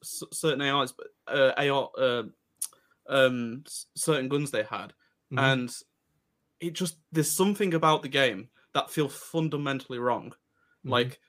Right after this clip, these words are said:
Speaker 1: compared to every other game I play. There's just
Speaker 2: Hmm.
Speaker 1: something that feels really off, and, like,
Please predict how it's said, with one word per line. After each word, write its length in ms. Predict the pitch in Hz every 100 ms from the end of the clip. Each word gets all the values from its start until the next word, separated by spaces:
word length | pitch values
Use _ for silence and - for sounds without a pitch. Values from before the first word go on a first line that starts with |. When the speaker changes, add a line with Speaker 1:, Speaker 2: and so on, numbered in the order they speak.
| _
Speaker 1:
compared 320 | - 143 151
to 120 | 151 151
every 200 | 139 139
other 160 | 123
game 140 | 110 101
I 40 |
play. 260 | - 104 85
There's 120 | 135 131
just 160 | 151 -
Speaker 2:
Hmm. 160 | -
Speaker 1:
something 260 | 170 170 170
that 180 | - -
feels 280 | 156 135 139
really 260 | 139 123
off, 260 | 117 131 -
and, 80 | 135
like, 180 | 131